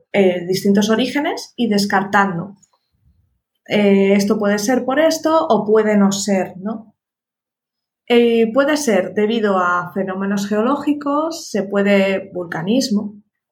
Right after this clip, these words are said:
se puede producir por tormentas, eh, rayos.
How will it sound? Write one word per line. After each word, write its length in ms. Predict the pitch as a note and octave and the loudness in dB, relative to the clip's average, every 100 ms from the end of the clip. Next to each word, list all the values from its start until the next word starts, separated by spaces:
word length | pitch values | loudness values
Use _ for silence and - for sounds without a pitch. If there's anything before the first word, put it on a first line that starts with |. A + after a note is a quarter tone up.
| _ | _
se 200 | - G3 | -4 -2
puede 240 | G3+ G3+ | 2 2
producir 440 | G3+ G3+ G3 G#3 G3+ | 4 2 2 2 2
por 500 | G3 F#3+ F#3 F#3 - | 2 2 0 -2 -4
tormentas, 920 | F#3 G#3 C4 C4+ B3 A3 A3 A#3+ - | -4 0 0 0 -2 -2 0 -2 -6
eh, 580 | - G3 F#3+ F#3+ F#3 F#3 F#3 | -8 -6 -4 -4 -4 -4 -6
rayos. 640 | F#3+ G#3 A3+ G3+ - - | -2 0 0 0 -4 -8